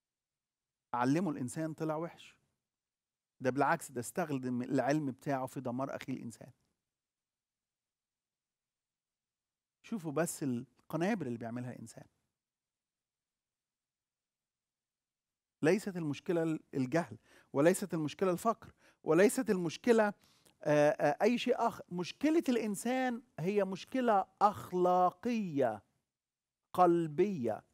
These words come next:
من داخل القلب تخرج كل الأفكار الشريرة، الزنا والفسق والدعارة والعهارة.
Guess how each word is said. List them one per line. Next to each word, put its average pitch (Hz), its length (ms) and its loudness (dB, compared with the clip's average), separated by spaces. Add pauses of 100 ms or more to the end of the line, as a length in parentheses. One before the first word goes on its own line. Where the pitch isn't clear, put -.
(920)
من 196 400 -2
داخل 196 540 4
القلب 160 800 0 (1700)
تخرج 180 380 -2 (100)
كل 226 180 -2
الأفكار 196 460 -4
الشريرة، 170 580 -6 (680)
الزنا 131 720 -4
والفسق - 680 -4
والدعارة 139 840 -6
والعهارة. - 800 -8